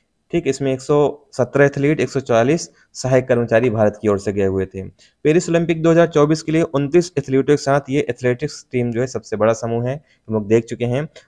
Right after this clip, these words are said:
और आधुनिक ओलंपिक का जनक किसे कहा जाता है? Very, very important है, पियरे डी कुबेटियन को।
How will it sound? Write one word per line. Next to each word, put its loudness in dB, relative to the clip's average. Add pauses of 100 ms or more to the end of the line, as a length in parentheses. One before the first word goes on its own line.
और 2
आधुनिक 6
ओलंपिक 2
का 2
जनक 0
किसे -6
कहा 0
जाता 0
है? 2
Very, 2
very 0
important -4
है, -4 (440)
पियरे 4
डी -2
कुबेटियन 0
को। -10